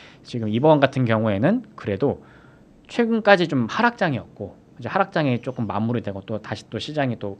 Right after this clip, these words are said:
변동성이 확대되려는 그 초입에 있잖아요. 그럼 요 초입에 있을 때 결국에는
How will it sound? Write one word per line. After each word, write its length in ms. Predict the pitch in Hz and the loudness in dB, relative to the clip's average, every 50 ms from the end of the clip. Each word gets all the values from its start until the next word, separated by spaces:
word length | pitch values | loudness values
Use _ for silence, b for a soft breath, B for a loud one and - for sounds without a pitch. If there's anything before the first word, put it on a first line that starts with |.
| - - | -16 -10
변동성이 540 | - - 117 123 127 123 - 117 107 101 101 | -6 -2 0 0 0 0 -2 -4 -4 -6 -6
확대되려는 600 | - 170 - - 196 175 170 151 135 127 113 104 | -8 -10 -8 -6 -4 -2 0 0 0 -2 -4 -6
그 200 | - - 104 98 - - - _ - - - - - - | -8 -10 -12 -12 -14 -16 -20 _ -20 -20 -20 -20 -20 -20
초입에 340 | - - - 247 240 226 196 | -10 -4 0 0 2 2 2
있잖아요. 400 | 110 - 107 87 85 87 87 - b b b b b b b b | 2 0 -2 -6 -6 -6 -8 -8 b b b b b b b b
그럼 160 | - 123 110 110 | -6 -4 -4 -2
요 40 | |
초입에 420 | 110 - - 214 220 214 196 190 143 | -4 -2 0 2 2 4 4 2 2
있을 220 | 107 - 117 104 | 2 0 -2 -4
때 260 | - - 185 226 247 B B B B B B B B - - | 0 0 0 0 0 B B B B B B B B -20 -4
결국에는 560 | - 131 131 147 143 139 143 160 131 101 | 0 0 2 4 4 4 4 4 2 0